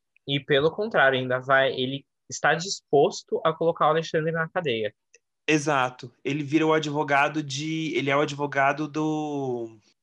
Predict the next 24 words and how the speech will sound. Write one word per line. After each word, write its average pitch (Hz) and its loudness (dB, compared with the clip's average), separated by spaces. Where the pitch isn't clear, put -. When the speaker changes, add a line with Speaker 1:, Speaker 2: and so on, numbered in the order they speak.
Speaker 2:
da 135 -2
família 151 0
do, 160 -2
do 143 -8
cara 156 0
que 160 -12
morreu. 165 0
Fugiu 131 -12
o - -10
nome 127 -6
Speaker 1:
Ele, 175 0
ele 175 2
Speaker 2:
técnico. 175 -4
Speaker 1:
vai 185 4
auxiliar 185 0
na 196 -4
promotoria, 196 -4
não 101 -14
Speaker 2:
Isso, 107 -8
Speaker 1:
vai? 139 2
Speaker 2:
na 143 -4
promotoria, 147 -8
Speaker 1:
É. 120 -2
Speaker 2:
isso. - -12